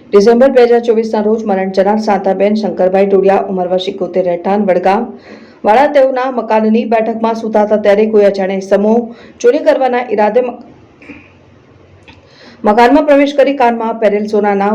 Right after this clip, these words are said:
વારિયા ખેંચીને ઈજા કરીને હાથમાં પહેરેલ સોનાની બંગડીઓની લૂંટ કરીને ગળું દબાવી અથવા મોઢા ઉપર ડૂચો દઈને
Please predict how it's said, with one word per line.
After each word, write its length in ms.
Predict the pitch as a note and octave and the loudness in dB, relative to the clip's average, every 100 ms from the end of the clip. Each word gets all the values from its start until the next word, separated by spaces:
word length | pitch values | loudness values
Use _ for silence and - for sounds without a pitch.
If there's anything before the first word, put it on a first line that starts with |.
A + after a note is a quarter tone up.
| G#3 | -2
વારિયા 440 | F#3 G3 A#3+ A3 - - - _ G#3+ | 0 2 2 0 -4 -14 -20 _ -2
ખેંચીને 440 | A3 A#3+ C4 D4 G#3 | 2 2 2 2 2
ઈજા 280 | F3+ F#3 | 2 -2
કરીને 400 | F3 G3 A#3+ A3+ G#3+ - - - - | 0 0 2 0 -4 -8 -18 -20 -2
હાથમાં 380 | B3+ C#4+ F4+ F4+ | 0 2 2 4
પહેરેલ 300 | C4+ C4 C4+ | 4 4 4
સોનાની 440 | C4+ A3+ A3 A3 | 2 0 2 2
બંગડીઓની 600 | G#3+ - G#3 A#3+ C#4 B3+ A#3+ | 2 -2 0 2 2 2 0
લૂંટ 240 | A#3 - | -2 0
કરીને 320 | G#3 G3+ G#3 | 0 0 -2
ગળું 240 | G#3 F#3+ F#3+ | 0 0 0
દબાવી 400 | F#3+ F#3+ G3 G3+ | 0 0 0 -4
અથવા 400 | G3+ G3 F#3 G3+ | -6 -4 -2 0
મોઢા 400 | G3+ F3+ F#3 - | -2 -2 -4 -2
ઉપર 240 | A3 C4 | 0 2
ડૂચો 580 | A#3 G#3 G3 G3+ G#3+ G#3+ G#3 | 2 0 0 2 2 2 0
દઈને 440 | A#3 B3+ D3+ | 0 -2 -8